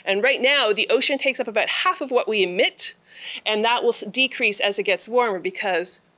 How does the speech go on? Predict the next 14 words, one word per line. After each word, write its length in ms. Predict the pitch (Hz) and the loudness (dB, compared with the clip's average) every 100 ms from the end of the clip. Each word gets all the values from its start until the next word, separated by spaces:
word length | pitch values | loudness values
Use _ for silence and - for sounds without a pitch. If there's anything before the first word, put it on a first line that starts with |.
| _ _ | _ _
colder 680 | - 269 269 269 285 294 - | -6 -4 -2 -4 -4 -4 -6
water 520 | 208 262 285 240 202 - | 0 4 4 4 2 0
absorbs 440 | 208 196 208 202 | -2 0 0 -2
more 180 | 196 180 | -2 -2
gas 640 | 320 403 196 156 - - - - | 2 2 2 0 0 0 -2 -4
than 180 | 226 220 | 0 4
warmer 300 | 254 320 285 | 4 6 4
water. 400 | 196 170 170 131 - - - | 4 2 2 0 -2 -4 2
And 160 | 240 | 2
so 140 | 247 254 | 4 4
essentially, 800 | 247 302 339 330 247 190 180 190 - - - 220 | 4 2 4 4 4 4 4 0 -10 -12 -6 0
that 180 | 220 180 - | 2 2 0
a 80 | |
warmer 400 | 220 233 277 262 | 2 4 4 4